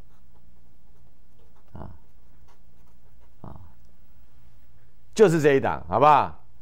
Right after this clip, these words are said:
黑盘买，红盘卖，照着我的节奏走，三面合一的大标股，我们就是这样做啊。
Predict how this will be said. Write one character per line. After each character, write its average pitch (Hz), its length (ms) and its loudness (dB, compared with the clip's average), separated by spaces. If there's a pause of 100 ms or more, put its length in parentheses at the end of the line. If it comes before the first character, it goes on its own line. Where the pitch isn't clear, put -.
(460)
黑 143 180 10
盘 120 180 8
买， 95 320 0
红 101 220 0
盘 104 140 6
卖， 110 280 4 (160)
照 104 320 8
着 85 220 2
我 80 280 -2
的 90 160 -2
节 90 220 0
奏 104 200 4
走， - 220 -4 (100)
三 107 220 2
面 107 280 0
合 78 180 -2
一 87 100 -2
的 87 140 -2
大 87 180 -2
标 80 240 -4
股， 71 260 -8
我 71 120 -10
们 78 100 -8
就 90 120 -6
是 82 100 -8
这 78 100 -8
样 78 160 -8
做 78 200 -8
啊。 67 260 -8